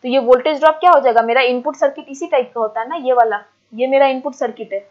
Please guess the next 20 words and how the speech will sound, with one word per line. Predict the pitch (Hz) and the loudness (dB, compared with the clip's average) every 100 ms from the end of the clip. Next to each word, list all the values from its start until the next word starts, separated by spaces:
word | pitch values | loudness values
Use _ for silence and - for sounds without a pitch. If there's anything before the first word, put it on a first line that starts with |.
| _ | _
जिसका | 196 214 240 | -16 -10 -6
कि | 247 | -6
कल | 247 240 | -4 -4
equation | 233 226 226 269 | -2 -6 -4 -2
भी | 254 | -2
हम | 233 | -2
लोग | 220 | -4
लिखे | 208 208 196 | -8 -12 -16
थे। | - | -16
तो | _ _ _ - | _ _ _ 0
अब | 302 247 | 0 0
ये | 233 285 | -4 -2
voltage | 320 294 277 330 285 | 0 0 0 -4 -2
drop | 214 233 254 | 0 0 2
मेरे | 277 | -2
input | 285 285 294 | -2 -6 -2
circuit | 302 320 311 | -2 -2 -4
में | 320 | -4
आ | 330 | -2
गया, | 294 | -4